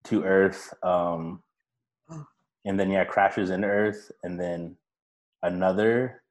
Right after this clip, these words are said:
Speaker 1: egg moon comes and then crashes into Earth as well.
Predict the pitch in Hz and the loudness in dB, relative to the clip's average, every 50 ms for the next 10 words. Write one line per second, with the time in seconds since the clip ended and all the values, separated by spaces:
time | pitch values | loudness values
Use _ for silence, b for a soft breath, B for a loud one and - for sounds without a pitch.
0 | _ - 113 117 117 120 120 117 123 123 113 _ 131 123 123 123 127 120 - 123 | _ 0 0 2 4 2 2 0 -2 -6 -6 _ 0 2 4 4 2 4 4 4
1 | 120 120 127 131 131 - - - _ _ _ _ _ - 98 98 92 - - 101 | 4 4 2 0 -2 -4 -12 -20 _ _ _ _ _ -4 -4 -4 0 2 2 2
2 | 101 - 117 107 107 107 104 101 101 101 101 98 98 - _ _ - 104 95 95 | 2 2 -2 -2 -2 0 0 0 2 0 0 -2 -4 -12 _ _ -6 -4 -4 -4
3 | 92 90 90 90 90 92 95 101 117 147 - - | -6 -8 -10 -6 -2 0 2 2 2 0 -4 -10